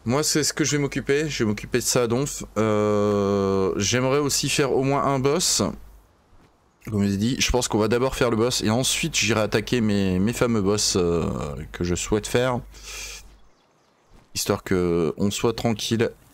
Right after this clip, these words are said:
avec un petit peu de pex. Et en même temps, moi si ça peut me faire monter mes pales, bah écoutez, tant mieux. Mais euh, ouais, ça va être un petit peu la mouise dans le sens où je commence à avoir, euh, un petit peu... Ah, quoique, ça va, normalement je devrais à peu près avoir une boîte.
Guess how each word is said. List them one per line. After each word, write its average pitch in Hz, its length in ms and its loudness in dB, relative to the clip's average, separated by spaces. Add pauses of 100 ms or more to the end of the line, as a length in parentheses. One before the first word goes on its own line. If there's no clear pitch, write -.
(140)
avec 104 360 0
un 110 100 2
petit 104 180 -2
peu 104 140 0
de - 60 -8
pex. - 600 -2 (600)
Et - 60 -10
en - 60 -8
même 101 160 -2
temps, 123 220 0
moi 113 200 0
si 110 140 -2
ça 104 140 0
peut - 140 -4
me 101 80 0
faire 117 160 0
monter 110 260 0
mes 101 140 0
pales, 127 260 0
bah 98 140 0
écoutez, - 360 -4 (120)
tant 110 180 0
mieux. 107 280 0 (840)
Mais 104 160 2
euh, 92 540 0 (320)
ouais, 113 180 0 (300)
ça - 220 -4
va 110 80 2
être 131 160 -2
un 131 100 2
petit - 160 -2
peu 156 160 0
la 135 140 2
mouise 135 340 0
dans 117 120 2
le 113 40 0
sens - 380 -2
où 110 340 2
je 104 120 0
commence 123 360 0
à 113 40 4
avoir, 110 200 2
euh, 101 220 2
un 120 120 0
petit - 160 -8
peu... 139 220 0
Ah, 254 260 0
quoique, 135 360 -4
ça - 180 0
va, 123 160 0
normalement 117 240 0
je 107 140 0
devrais 98 120 2
à 98 40 -2
peu 135 160 -10
près - 240 -6
avoir 135 180 0
une 131 140 -4
boîte. 151 340 -2